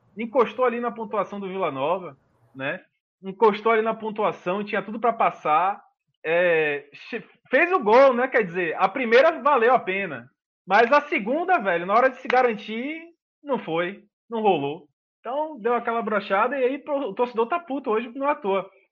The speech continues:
Velho, é, é, você vê como o torcedor tava carente, como eu falo, essa coisa da paixão, né?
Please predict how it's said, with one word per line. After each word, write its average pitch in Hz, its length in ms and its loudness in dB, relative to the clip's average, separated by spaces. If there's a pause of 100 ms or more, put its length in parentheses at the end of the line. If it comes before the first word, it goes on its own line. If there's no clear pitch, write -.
(180)
Velho, 190 300 0 (180)
é, 170 300 2
é, 147 500 -4
você 302 180 -2
vê 254 140 -2
como 277 180 -6
o - 40 -10
torcedor 226 400 -2
tava 220 200 0
carente, 190 580 -2
como 202 180 -8
eu 190 40 -4
falo, 170 240 -4
essa 170 180 -6
coisa 160 220 -10
da 175 120 -2
paixão, 131 500 -8
né? 120 100 -16